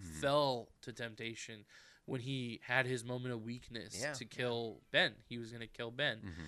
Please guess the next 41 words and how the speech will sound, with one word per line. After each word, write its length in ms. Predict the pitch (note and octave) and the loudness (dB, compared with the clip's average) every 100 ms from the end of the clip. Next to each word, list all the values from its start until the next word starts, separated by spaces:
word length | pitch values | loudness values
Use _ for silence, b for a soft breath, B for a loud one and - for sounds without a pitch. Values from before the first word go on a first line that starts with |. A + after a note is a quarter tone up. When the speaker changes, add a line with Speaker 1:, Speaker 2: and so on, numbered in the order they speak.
| D2+ - | -6 -2
Speaker 2:
And, 300 | C3+ B2+ D3 | 0 0 -4
you 80 | |
know, 100 | B2 | -4
he 160 | B2+ B2+ | -4 -6
stopped 380 | - C3+ A#2+ - | -2 0 0 -2
himself, 380 | A#2 - A#2 - | -8 -6 -6 -4
but 80 | A#2+ | -6
it 80 | |
was 140 | A2 - | -4 -8
too 200 | - A#2+ | -6 -4
late. 200 | A#2 C#2+ | -4 -6
Speaker 1:
It 40 | - | -8
was 80 | A2+ | -8
Speaker 2:
Ben 80 | A#2 | -6
Speaker 1:
too 60 | E2+ | -4
late. 120 | E2 | 0
Speaker 2:
saw 200 | A#2+ B2 | 2 0
the 100 | A#2 | -4
betrayal 680 | - - A#2 A#2 A2 G#2+ - | -10 -8 -6 -4 -4 -8 -14
against 480 | - - A2+ G#2+ - | -14 -12 -12 -10 -12
him. 160 | F#2 E2 D#2+ | -12 -16 -10
Speaker 1:
Mm-hmm. 200 | F#2+ D2 D2 - | -8 -8 -10 -6
Speaker 2:
And 120 | C#3+ | -2
maybe 160 | E3 D#3+ | -2 0
Ben 240 | D3+ D#3 | 0 0
was 140 | D3+ C#3 | 0 0
already 260 | C#3 C3 | 2 0
going 240 | A#2 B2 A#2 | -2 -6 -4
down 240 | A2+ A#2 | -4 -2
that 180 | A#2 G#2+ | -4 -4
dark 260 | A2+ A2 - | -4 -4 2
path, 340 | B2+ A2+ - - | 2 2 -4 -6
but 220 | A#2 A2 B B B B - _ _ _ _ _ | -4 -4 B B B B -20 _ _ _ _ _
this 320 | - D3+ - B2+ | 2 4 4 2
n-, 220 | A#2 A#2 | -2 -4
was 160 | C3+ A#2+ | -2 -2
the 80 | A#2+ | 0
nail 340 | B2+ C3 B2+ | 0 0 0
in 100 | A#2+ | -2
the 60 | A2+ | -4
coffin, 420 | - C3+ D#3+ - | 2 4 4 0